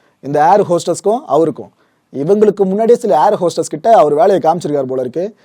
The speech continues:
இவங்க அவங்க சார்பா தான் பேச அங்க வந்திருக்காங்க. வந்த இவங்க கிட்ட அவர் ஒரு சில விஷயங்களை பேசவே அவங்க கொந்தளிச்சிட்டு இருக்காங்க. அந்த ஏர் ஹோஸ்டஸ்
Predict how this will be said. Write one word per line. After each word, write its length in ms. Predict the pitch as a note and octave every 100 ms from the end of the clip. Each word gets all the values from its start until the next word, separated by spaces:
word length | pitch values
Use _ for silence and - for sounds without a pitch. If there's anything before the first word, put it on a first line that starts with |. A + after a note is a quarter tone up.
| _ _
இவங்க 340 | D#3 A3+ F#3+
அவங்க 280 | C#3+ F3+ A3+
சார்பா 320 | G#3+ G#3 G3
தான் 180 | G3+ A3+
பேச 260 | G3 A3 G3+
அங்க 220 | C#3 C3
வந்திருக்காங்க. 360 | E3 C3+ A#2 A2+ D3+ _ _ _ _ _
வந்த 400 | - C#3+ F#3 A3+
இவங்க 380 | G3 D3 F#3 F#3
கிட்ட 380 | E3+ D#3 G3 A3+
அவர் 280 | B2+ E3 F#3+
ஒரு 180 | F3 E3
சில 160 | D#3+
விஷயங்களை 480 | D#3 A#3 A3 D#3 D3+
பேசவே 500 | C#3+ C3+ G#3+ F3+ A2+ - _
அவங்க 280 | - E3 D3+
கொந்தளிச்சிட்டு 400 | C#3 D#3 G#3+ -
இருக்காங்க. 320 | C3+ A#2 G#2+ -
அந்த 280 | - C#3 C#3
ஏர் 120 | D#3+
ஹோஸ்டஸ் 460 | C#3 A#2 G#2+ -